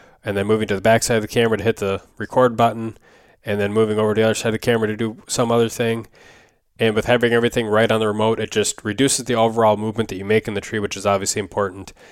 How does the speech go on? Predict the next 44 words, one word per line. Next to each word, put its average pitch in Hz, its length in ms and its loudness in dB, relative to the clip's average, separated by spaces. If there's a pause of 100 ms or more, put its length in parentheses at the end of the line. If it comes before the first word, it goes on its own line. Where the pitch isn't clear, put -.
(140)
but 107 100 -2
it 107 60 2
also 117 360 4
allows 107 320 4
you 107 80 -4
to 101 80 -10
spend 110 300 -2
more 107 180 -2
time 107 320 -2
with 101 100 -6
your 104 160 0
eyes 104 380 4
on 101 260 -2
the 92 80 -8
deer 110 360 0 (300)
versus 107 500 0
eyes 98 320 2
on 92 100 -2
the 95 80 -8
camera. 92 480 -4 (500)
I 104 60 -2
can't 110 200 0
tell 117 100 4
you - 60 4
how 107 80 2
many 113 160 2
times 110 340 2
I've 101 180 0
been 98 360 0 (480)
looking 127 320 2
at 117 100 4
a 110 40 4
deer, 120 280 6
then 110 160 2
move 117 320 0
my 113 100 0
eyes 107 320 4
down 110 220 4
to 107 60 -6
the 101 80 -6
camera 117 340 0
to 110 160 -2
adjust 110 380 2
something, 123 460 0